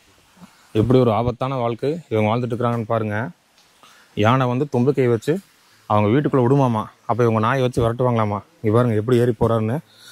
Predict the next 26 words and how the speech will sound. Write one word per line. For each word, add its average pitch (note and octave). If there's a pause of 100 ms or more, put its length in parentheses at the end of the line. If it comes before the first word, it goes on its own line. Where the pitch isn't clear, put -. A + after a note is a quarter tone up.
(360)
கை A#2+ (120)
குழந்தை, D3
பச்சை B2
குழந்தை, D3 (680)
அதிகபட்சம் C#3
ஒரு C3 (360)
ஆறு D3+
மாசம் D#3
கூட D#3
இருக்காதுங்க. B2 (360)
அந்த A2+ (100)
குழந்தைய C3+
வச்சுட்டு G3 (580)
இந்த A2+
அக்கா B2+
நிக்கிறாங்க A#2+
பாருங்க. A2
இந்த A#2 (120)
காட்டுல D3
இவங்க B2
வாழ்ந்துட்டு A#2
இருக்கிறாங்க. A2 (360)
உங்களுக்கு G#2+
காட்டுற C3+
மாதிரிங்க B2
இவங்களோட G#2+